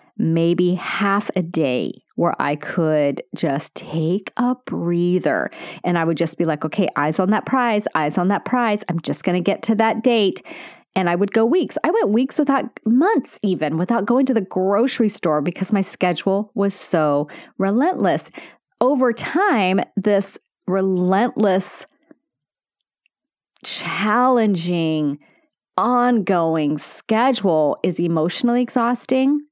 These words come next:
It's physically exhausting, and it's mentally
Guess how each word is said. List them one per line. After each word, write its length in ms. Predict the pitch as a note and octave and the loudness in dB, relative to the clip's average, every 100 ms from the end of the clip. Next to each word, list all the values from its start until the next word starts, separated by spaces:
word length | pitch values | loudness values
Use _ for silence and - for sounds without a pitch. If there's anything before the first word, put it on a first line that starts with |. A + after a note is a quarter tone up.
| _ | _
It's 260 | - F#3+ - _ _ - - | -4 -4 -6 _ _ -20 -2
physically 560 | F#3 F#3 F#3+ B3 B3+ C4 | 2 2 2 2 2 2
exhausting, 840 | B3 B3 A#3+ A#3+ - B3+ B3+ B3 | 2 0 2 0 -2 0 2 0
and 160 | A3 G#3+ | 0 2
it's 200 | A3 - | 0 -2
mentally 880 | F#3+ F3+ F#3 F#3+ - G#3 G3 G3 | 0 0 0 -2 -2 -2 0 -2